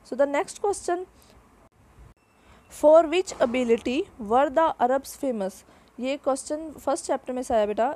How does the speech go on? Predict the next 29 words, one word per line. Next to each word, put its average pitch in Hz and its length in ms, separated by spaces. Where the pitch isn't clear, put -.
ये 233 280
question 330 360
है 302 160
कि 320 160
अरब 269 380
जो 311 120
थे 294 180
वो 294 100
किस - 280
वजह 277 180
से - 140
मशहूर 254 500
थे। 185 160
So - 80
the 285 280
answer 359 240
is, 262 180
the 269 220
Arabs 311 380
were 285 260
famous 254 440
for 311 180
their 254 220
eloquence 226 560
and 302 280
remarkable 269 640
memory। 196 380
जो 262 200
अरब 262 320